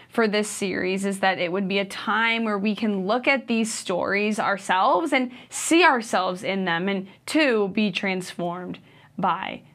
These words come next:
the encounters that Jesus has with people.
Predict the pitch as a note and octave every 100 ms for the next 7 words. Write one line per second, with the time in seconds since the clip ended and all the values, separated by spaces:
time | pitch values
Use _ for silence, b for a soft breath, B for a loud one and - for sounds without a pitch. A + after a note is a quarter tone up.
0 | - - F#3 - - G1+ - - - -
1 | _ _ _ - _ _ - F3 F3+ -
2 | - - - - - - - -